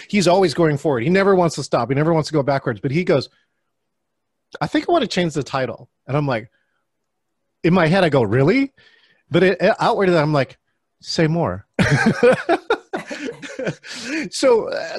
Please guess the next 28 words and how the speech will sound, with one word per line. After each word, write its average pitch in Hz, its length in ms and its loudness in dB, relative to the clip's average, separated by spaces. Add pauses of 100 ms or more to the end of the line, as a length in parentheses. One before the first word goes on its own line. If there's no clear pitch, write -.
I 190 40 -4
already 262 240 2
had 226 180 2
this 220 140 -2
intuition 196 460 0
earlier 170 360 2
on, 165 280 2
but, 147 220 0
but 139 260 0
he 214 300 2
had 185 260 2
it 147 120 0
and 139 100 2
he 185 260 2
said 160 320 0
it. 139 100 0
I 151 140 0
didn't 226 160 -2
have 196 140 -2
to 151 100 -2
say 196 280 -2
anything. 175 360 0
All 165 160 2
I 208 60 2
had 202 140 0
to 180 100 0
do 170 180 4
is, 123 160 0